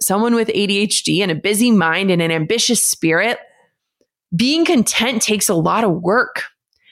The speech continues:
It takes coming back home to myself over and over and over again.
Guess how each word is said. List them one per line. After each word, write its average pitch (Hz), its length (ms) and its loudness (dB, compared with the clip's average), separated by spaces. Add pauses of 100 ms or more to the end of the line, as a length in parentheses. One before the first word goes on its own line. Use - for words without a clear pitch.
(600)
It 220 140 -2
takes 269 360 -2
coming 226 420 2
back 196 220 -2
home 214 220 4
to 208 60 6
myself 160 400 0 (120)
over 208 560 2
and 190 220 0
over 175 520 0
and 170 280 0
over 226 400 2
again. 165 520 -2